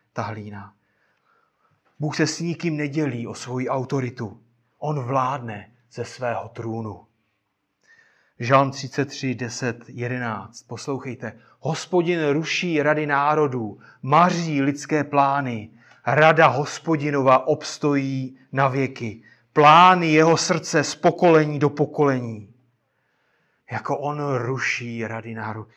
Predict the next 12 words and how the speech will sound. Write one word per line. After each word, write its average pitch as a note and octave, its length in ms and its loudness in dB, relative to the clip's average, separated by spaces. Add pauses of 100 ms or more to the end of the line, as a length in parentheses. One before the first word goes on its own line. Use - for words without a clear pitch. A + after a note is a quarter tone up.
(120)
jako B2 200 -6
Bůh B2 360 -8
vládne. A2+ 560 -14 (440)
Bůh A#2 180 -10
vládne, A#2+ 320 -6
on B2 180 -12
ruší C3 520 -8
rady A2+ 260 -12
národů, A2+ 500 -12
to, A#2 140 -18
co B2 140 -16
si B2+ 260 -12